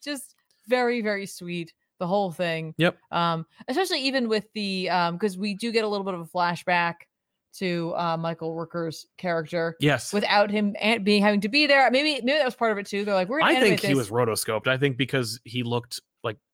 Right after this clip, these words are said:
Speaker 2: heavier and older, I was like, "No,
Speaker 1: Yeah.
Speaker 2: that really is Michael Rooker."
Speaker 1: That could, that could definitely be, but also that way he didn't have to put the makeup
Speaker 2: We don't have to
Speaker 1: on.
Speaker 2: put the makeup on, we don't
Speaker 1: Yeah,
Speaker 2: have to
Speaker 1: and
Speaker 2: put
Speaker 1: I'm
Speaker 2: the
Speaker 1: sure
Speaker 2: fan
Speaker 1: he's
Speaker 2: on.
Speaker 1: like, "That's fine with me."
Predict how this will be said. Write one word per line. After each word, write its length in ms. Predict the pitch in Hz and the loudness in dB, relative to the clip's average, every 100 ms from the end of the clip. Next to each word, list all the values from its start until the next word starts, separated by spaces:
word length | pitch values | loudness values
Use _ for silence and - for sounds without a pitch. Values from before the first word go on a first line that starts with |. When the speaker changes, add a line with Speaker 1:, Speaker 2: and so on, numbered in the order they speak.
| 113 | -4
Speaker 2:
heavier 440 | 127 123 139 135 | -2 0 2 2
and 100 | 117 | 2
older, 400 | 123 160 208 208 | 2 4 6 6
I 40 | |
was 80 | 156 | 4
like, 80 | 120 214 | 4 4
"No, 60 | 214 | 4
Speaker 1:
Yeah. 40 | |
Speaker 2:
that 160 | 185 170 | 4 4
really 240 | 160 139 | 4 2
is 100 | 117 | 0
Michael 220 | 120 113 | -2 -2
Rooker." 160 | 107 107 | -2 4
Speaker 1:
That 160 | 349 | 4
could, 220 | - 285 233 | 2 -2 0
that 160 | 285 | 0
could 100 | 285 | 0
definitely 380 | 240 220 214 190 | -2 -2 -4 -4
be, 140 | 180 175 | -4 0
but 120 | 202 | 2
also 220 | 214 208 | 2 2
that 100 | 196 | -4
way 80 | 185 | -4
he 60 | |
didn't 80 | 180 | -6
have 80 | 175 | -8
to 60 | - | -10
put 100 | 160 | -14
the 60 | |
makeup 200 | 160 156 | -12 0
Speaker 2:
We 60 | 175 | 4
don't 40 | |
have 60 | 185 | 4
to 40 | |
Speaker 1:
on. 20 | 156 | 4
Speaker 2:
put 40 | |
the 60 | 156 | 2
makeup 280 | 147 135 135 | 2 2 0
on, 200 | 131 135 | 2 2
we 40 | |
don't 40 | 131 | 0
Speaker 1:
Yeah, 60 | |
Speaker 2:
have 80 | 143 | -2
to 40 | 180 | -6
Speaker 1:
and 80 | 170 | -4
Speaker 2:
put 60 | |
Speaker 1:
I'm 40 | 113 | 0
Speaker 2:
the 0 | |
Speaker 1:
sure 0 | |
Speaker 2:
fan 80 | 110 | 0
Speaker 1:
he's 60 | |
Speaker 2:
on. 60 | 208 | 0
Speaker 1:
like, 80 | 226 | -2
"That's 180 | 277 - | -2 -2
fine 160 | 190 | -6
with 140 | 165 - | -6 -12
me." 260 | 165 160 | -10 -10